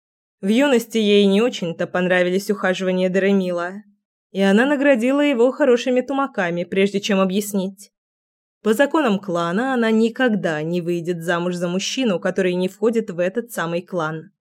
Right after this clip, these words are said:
Алексису оставалось только смириться.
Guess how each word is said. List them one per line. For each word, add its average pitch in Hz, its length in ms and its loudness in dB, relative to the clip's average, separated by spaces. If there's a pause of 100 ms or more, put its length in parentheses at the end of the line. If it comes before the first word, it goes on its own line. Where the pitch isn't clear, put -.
(960)
Алексису 214 640 2
оставалось 196 480 2
только 196 240 0
смириться. 180 840 -4